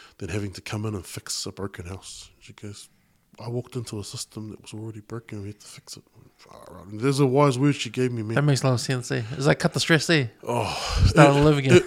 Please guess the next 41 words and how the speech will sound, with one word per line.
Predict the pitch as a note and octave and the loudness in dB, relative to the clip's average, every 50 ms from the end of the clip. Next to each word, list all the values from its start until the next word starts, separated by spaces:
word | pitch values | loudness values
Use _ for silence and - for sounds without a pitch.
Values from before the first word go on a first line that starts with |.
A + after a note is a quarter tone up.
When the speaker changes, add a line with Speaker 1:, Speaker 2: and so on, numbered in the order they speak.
| - F#3+ | 4 2
Speaker 1:
it, | G3 F3+ F3 F3 | 2 2 6 8
it | F#3+ F#3+ D#3+ C#3+ | 6 6 6 6
was, | C#3+ E3+ E3 D#3 B2+ - C#3+ | 6 6 6 6 6 4 2
man. | C3 C#3 C3+ C3+ C#3 - | 2 2 0 0 -2 -2
And | C3+ C3+ C#3 C#3 | 0 2 2 2
I, | C3 - - E3 - D#3+ | 0 0 0 0 2 2
I | D#3+ | 0
credit | - - - F3+ D3+ C3 | 0 2 4 4 4 4
her | A2 B2 D3+ E3+ F3 E3 D#3 - - - | 4 4 6 6 6 4 2 -4 -10 -8
as | C#3 A#2+ - | -8 -8 -6
the, | C3 | -4
my | B2 A#2+ | -4 -4
biggest, | A2+ A2+ C#3 C#3 C3 C3 A#2 - - C3+ | -4 -2 -2 -2 0 -2 -2 -4 -4 -4
um, | A#2+ A#2 A2+ G#2+ G#2 G2 | -4 -4 -4 -6 -8 -8
Speaker 2:
Yeah. | - D3+ D#3 D#3+ - - - - - - - - - _ - | -8 -8 -8 -10 -12 -14 -20 -20 -20 -20 -20 -20 -20 _ -10
Speaker 1:
you | A#2+ | -8
know, | A2 F#2+ | -6 -4
she, | - - B2 | -2 -2 -2
like, | A#2 G#2 - | -2 -2 -4
kinda | - B2 G#2+ G2+ | -4 -2 -2 0
overdoes | A2 G#2+ F#2 F2 - A2+ G#2+ G#2+ G#2 | -2 -4 -4 -6 -6 -6 -6 -6 -6
it | G2 | -8
and | G2 G2 F#2+ F#2+ | -8 -10 -10 -10
gives | - G#2+ G2+ | -10 -10 -8
me | G2+ G2 F#2 | -8 -8 -10
a | |
bit | F2+ - G2 | -10 -12 -14
of | F2+ - | -14 -12
flick, | - A2+ G#2 _ - | -12 -12 -12 _ -12
you | A#2 G#2 | -10 -10
know, | F#2+ | -8
as | F#2 F#2 F#2+ - - - | -8 -10 -10 -12 -12 -8
husband | - - - G3 D#3+ - | -4 -4 -2 -2 -2 -4
and | F2+ | -4
wife | - F#2+ - - | -6 -8 -10 -12
does. | - G2 F#2 - - - - - - - - - - - - - - - _ - | -14 -14 -14 -16 -18 -20 -20 -20 -20 -20 -20 -20 -20 -20 -20 -20 -20 -18 _ -6
But, | A2 G#2+ G2+ | -4 -4 -4
um, | G2+ G2 G2+ - - | -4 -6 -6 -8 -6
I | G#2+ | -2
went | A2+ B2 A#2+ - | 0 0 0 0
from | - A#2 G#2+ G2+ G2 | -4 -6 -6 -6 -8